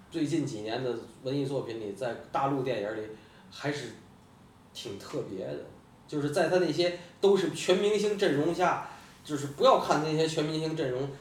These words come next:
他还是想有一些表达。我想说的是这个，我提出来这个议题跟二位，我就是说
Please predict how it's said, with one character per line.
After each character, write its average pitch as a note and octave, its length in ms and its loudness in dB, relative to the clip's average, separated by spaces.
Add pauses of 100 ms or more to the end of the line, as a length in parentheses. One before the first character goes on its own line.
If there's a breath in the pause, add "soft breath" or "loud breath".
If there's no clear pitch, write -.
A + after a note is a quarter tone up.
他 A3 140 2 (160)
还 B3 220 2
是 C4 140 -2 (140)
想 - 240 2
有 C4 140 4
一 C#3+ 80 4
些 C#3 120 0
表 A2+ 140 -4 (160)
达。 C#3 280 -10
我 - 40 -4
想 A#2+ 160 -4
说 G3 140 -2
的 F#3 60 2
是 E3 100 -2
这 A3+ 80 0
个， F4 140 4 (100)
我 G#3+ 60 -8
提 A#3+ 200 -4
出 A#3+ 80 2
来 F#3+ 360 4
这 A#3+ 100 0
个 G3+ 80 0
议 G3+ 160 0
题 D#3 180 2
跟 F#3 140 6
二 D#3+ 160 4
位， D3+ 200 0 (200 loud breath)
我 - 100 -2
就 A#3+ 80 0
是 G#3 60 2
说 G3+ 220 0